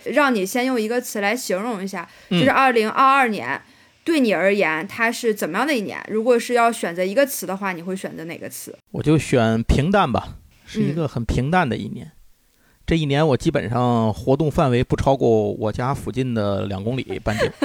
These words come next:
Speaker 1: <laughs>
Speaker 2: 所以就是一般就是比如说跑跑医院给家里头长辈拿拿药啊，然后更多的就是一公里范围之内，甚至呢就是去菜市场买菜，这是我最常去的。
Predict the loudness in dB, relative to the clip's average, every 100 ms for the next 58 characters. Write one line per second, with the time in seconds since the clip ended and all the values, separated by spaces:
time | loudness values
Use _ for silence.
0 | -4 -4 -8 -6 -10 -2 0 0 0 0
1 | -2 -2 -6 -4 -2 -2 -4 -6 -2 0
2 | 2 4 4 4 2 2 4 6 6 2
3 | -4 -6 0 4 4 4 2 2 0 0
4 | 0 2 4 2 0 _ -2 0 2 2
5 | 2 0 2 4 4 2 -2 _ _ _
6 | -4 -2 0 0 0 4 4 4 4 2
7 | 2 2 2 0 -2 -2 -2 -2 -6 -8
8 | -8 -10 -10 -12 -8 -6 -6 -6 -6 -4
9 | -2 -4 -4 -8 -8 -6 -6 -6 _ _
10 | _ _ -10 -6 -6 -2 -2 -2 -6 -2
11 | -4